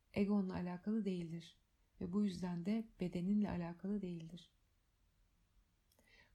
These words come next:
Bugün dört adet üç ila beşer dakikalık uygulamalar gerekmektedir. Gün boyu korunma sağlanmak için bunları eşit aralıklarla yapmaya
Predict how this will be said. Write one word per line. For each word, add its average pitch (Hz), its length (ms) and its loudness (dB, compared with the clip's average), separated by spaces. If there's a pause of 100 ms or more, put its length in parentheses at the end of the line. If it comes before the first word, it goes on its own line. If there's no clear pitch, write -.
(100)
Bugün 302 340 4 (380)
dört 262 260 4
adet 202 360 2 (140)
üç 233 180 -2
ila 190 380 0
beşer 202 440 0
dakikalık 196 560 0
uygulamalar 180 640 -2
gerekmektedir. 170 840 -8 (680)
Gün 226 260 8
boyu 196 360 2
korunma 185 480 2
sağlanmak 175 640 -2
için - 360 -4 (420)
bunları 226 300 8
eşit - 380 0
aralıklarla 185 640 2
yapmaya 170 540 -2